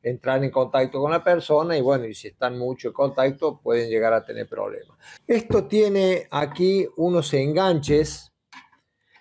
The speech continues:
que son hechos cuando se fa-, se fabrica, se arma, lo ponen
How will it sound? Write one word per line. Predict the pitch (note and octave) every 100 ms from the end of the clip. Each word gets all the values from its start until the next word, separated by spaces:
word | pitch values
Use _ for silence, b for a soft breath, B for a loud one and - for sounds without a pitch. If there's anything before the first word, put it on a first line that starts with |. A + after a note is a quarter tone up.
| b b _ -
que | D#3
son | D3 G3+ G#3 G3+ F#3
hechos | F3 F#3+ G3 F#3+
cuando | E3+ D3 C#3+ C#3 C3 B2
se | - B2+
fa-, | - B2+ C3
se | B2 C3+
fabrica, | A#2 C3+ E3+ G#3+ G#3 D3+
se | C#3+ F#3+
arma, | G3 D#3+ D3+
lo | C#3+ C#3+
ponen | G3 G3 G3 G3 F#3+